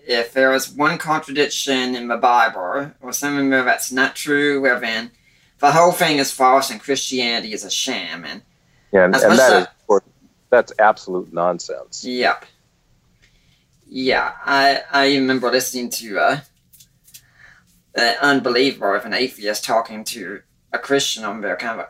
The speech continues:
Speaker 1: a call-in show and saying, Well, if we have two contradictory accounts of how Judas died, then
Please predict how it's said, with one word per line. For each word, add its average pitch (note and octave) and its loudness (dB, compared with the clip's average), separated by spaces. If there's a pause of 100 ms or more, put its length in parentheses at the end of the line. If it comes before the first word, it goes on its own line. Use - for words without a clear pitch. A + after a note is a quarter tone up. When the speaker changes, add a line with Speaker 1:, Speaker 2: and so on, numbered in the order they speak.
(100)
Speaker 1:
a C#3 0
call-in C3 2
show A2 -4 (580)
and A2+ -8 (240)
saying, A#2+ -4
Well, B2+ 2 (380)
if C#3 0
we D3+ -4
have E3 0
two D#3+ -4
contradictory C#3 -4
accounts C#3+ -4 (480)
of B2+ -2
how C3+ 2
Judas C#3+ -2
died, A#2 2
then A2+ -8